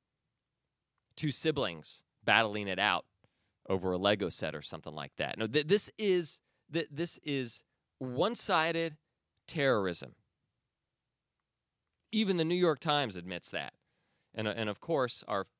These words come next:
favorite congresswomen, uh, Tlaib and Omar, they, they think it's awful that the New York Times actually reported something accurately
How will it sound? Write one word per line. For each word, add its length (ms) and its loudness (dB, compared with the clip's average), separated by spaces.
favorite 300 -2
congresswomen, 1200 -2
uh, 300 0
Tlaib 360 -4
and 100 2
Omar, 560 4
they, 220 -6
they 120 -2
think 240 -8
it's 180 -12
awful 500 0
that 280 -4
the 80 -6
New 80 -6
York 260 -4
Times 380 -6
actually 680 -2
reported 460 -6
something 340 -6
accurately 720 -2